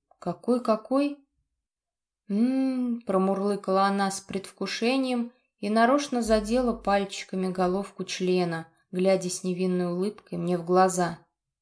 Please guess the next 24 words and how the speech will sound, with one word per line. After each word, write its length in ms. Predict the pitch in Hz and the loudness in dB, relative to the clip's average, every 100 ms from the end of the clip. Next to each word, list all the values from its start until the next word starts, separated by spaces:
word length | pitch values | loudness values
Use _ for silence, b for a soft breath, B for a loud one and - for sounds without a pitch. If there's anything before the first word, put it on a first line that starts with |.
| _ _ _ _ _ _ | _ _ _ _ _ _
«Ты 120 | 190 | -4
знаешь, 440 | 185 208 262 254 - | 0 4 4 4 0
что 200 | - 185 | -4 -4
дразнить 640 | 190 208 202 220 190 - | 4 4 4 0 -2 -6
взрослого 640 | 180 190 202 - 190 185 | -6 -2 -2 -2 -4 -2
дядю 460 | 185 208 254 247 165 | -2 0 0 0 -6
по 140 | - | -2
утрам 420 | 185 196 208 180 170 | -2 -2 -2 -2 -4
чревато, 640 | - 196 226 240 202 - | -6 -2 0 2 0 0
маленькая? 680 | 180 202 175 165 - 165 170 _ - | 0 0 0 -6 -8 -10 -10 _ -6
Я 160 | 180 | -2
не 120 | 190 | 0
железный». 680 | 190 214 240 196 190 208 185 - _ _ _ _ _ _ | -2 -2 0 0 -2 -4 -6 -8 _ _ _ _ _ _
Она 240 | 175 180 | -2 2
невинно 480 | 185 185 185 190 185 | 2 2 0 0 -2
похлопала 680 | 185 185 - 190 185 185 185 | -2 -6 -2 -4 -2 -2 0
ресничками, 840 | 185 185 196 226 233 - 175 170 b b - | -2 -4 -4 -6 -6 -6 -6 -6 b b -6
заставляя 720 | 185 190 - 208 220 220 208 | -4 -2 0 0 2 2 2
уровень 520 | - 214 220 196 196 | 0 -2 0 -2 -4
тестостерона 840 | 190 190 - 190 - 190 202 233 214 | -4 -6 -6 -8 -2 0 2 0 0
расти 380 | 175 - - | 0 -2 -6
с 80 | 180 | -6
бешеной 520 | 165 185 190 - 180 | -2 -2 -2 -4 -4
скоростью. 720 | 175 - 175 170 165 - 165 | -6 -2 -2 -2 -4 -8 -10